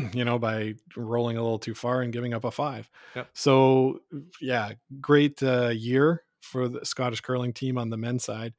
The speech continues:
Speaker 1: Uh, if you contrast it with what's gone on on the women's side, you know, you gotta think Scottish men's curling is in a better spot now. And I don't think you would have said that going into the bubble.
Speaker 2: Yeah.
Speaker 1: So for them to come out and, uh, really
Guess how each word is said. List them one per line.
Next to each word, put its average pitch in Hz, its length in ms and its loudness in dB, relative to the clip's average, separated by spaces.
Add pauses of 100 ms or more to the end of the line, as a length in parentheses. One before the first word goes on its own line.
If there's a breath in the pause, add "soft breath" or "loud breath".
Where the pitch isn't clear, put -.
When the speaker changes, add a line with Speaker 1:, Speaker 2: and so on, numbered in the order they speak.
(400 soft breath)
Speaker 1:
Uh, 98 320 -14 (920)
if - 140 -20
you 120 340 -6 (160)
contrast 131 520 -2
it 131 40 0
with 117 200 -4
what's 117 200 -8
gone 113 240 -8
on 110 140 -6
on 110 80 -8
the 113 80 -6
women's 160 280 0
side, 113 300 -6 (640 soft breath)
you 123 100 -6
know, 120 340 -2 (300)
you 117 140 -8
gotta 120 180 0
think 127 300 -6
Scottish 135 400 0
men's 156 240 2
curling 113 340 -4
is 110 120 -4
in 117 80 -2
a 110 40 -4
better 117 240 -4
spot 151 340 -4
now. 110 360 -8 (100)
And 113 120 -4
I 113 60 2
don't 139 200 0
think 131 140 2
you 131 80 2
would 127 100 2
have - 60 -4
said 113 200 -4
that 101 180 -10
going 107 280 -10
into 104 420 -12
the 104 100 -12
bubble. 92 420 -12
Speaker 2:
Yeah. 117 260 0
Speaker 1:
So 113 180 -6
for 127 120 -4
them 127 140 0
to 123 60 -4
come 120 200 -4
out 113 340 -2
and, 107 340 -8
uh, 104 340 -12 (100)
really 120 320 -6